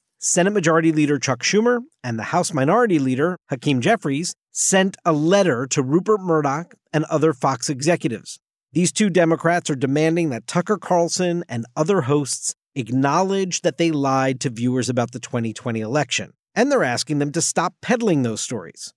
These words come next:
Quote, "The leadership of your company was aware of the dangers of broadcasting these outlandish claims.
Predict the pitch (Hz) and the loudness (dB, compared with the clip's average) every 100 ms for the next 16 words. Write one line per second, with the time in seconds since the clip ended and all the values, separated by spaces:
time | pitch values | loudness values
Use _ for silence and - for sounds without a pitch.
0 | _ _ _ 180 123 - _ _ 139 156 | _ _ _ 0 0 -4 _ _ 0 4
1 | 214 269 254 262 247 - 185 180 175 180 | 4 4 2 0 -2 -2 0 0 2 0
2 | 175 - 165 123 113 107 120 139 131 147 | 0 -2 -2 -2 -4 -4 -4 -2 0 0
3 | 120 147 160 180 190 151 123 127 101 143 | 2 4 4 2 -2 -4 -2 0 2 2
4 | 170 180 190 165 131 107 131 151 151 156 | 2 2 -2 -2 -8 -2 0 2 0 -2
5 | 151 - 170 143 120 120 131 147 139 139 | -2 0 0 0 -2 -2 -2 -2 0 0
6 | 139 143 - 143 110 87 - - | 0 -2 -4 -4 -4 -6 -14 -18